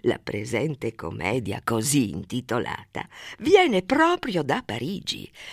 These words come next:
dove Goldoni l'aveva scritta e da dove l'aveva inviata alla sua cara Venezia. Risolto l'enigma del complicatissimo intreccio,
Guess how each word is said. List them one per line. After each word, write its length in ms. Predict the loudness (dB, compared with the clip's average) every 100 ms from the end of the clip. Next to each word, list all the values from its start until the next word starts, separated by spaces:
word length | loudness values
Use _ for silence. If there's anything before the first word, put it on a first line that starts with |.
| -14 0
dove 380 | 6 8 6
Goldoni 560 | 2 -2 0 2 4 6
l'aveva 360 | 4 0 -4 -6
scritta 680 | -8 -10 -16 -12 -8 -8 -8 -10
e 160 | -8 -6
da 120 | -8
dove 360 | -6 -6 -4
l'aveva 460 | -4 0 0 0 -4
inviata 840 | 0 2 4 4 2 -8 -8 -4 4
alla 220 | 4 2
sua 300 | -2 -2 -2
cara 320 | -2 -4 -4
Venezia. 760 | -6 -10 -12 -18 -18 -16 -18 -20 _ _ _ -20 _ _ -20 -20 -20 -20 -20 -20 -20 -20 -20 -20 -20 -20 _
Risolto 640 | 6 8 10 10 8 8 8
l'enigma 640 | 8 8 4 4 4 6
del 280 | 6 4 2
complicatissimo 1300 | 0 2 0 -4 -2 -4 -4 -2 -2 0 -2 -4 -4
intreccio, 920 | -4 0 0 0 -4 _ -6 -4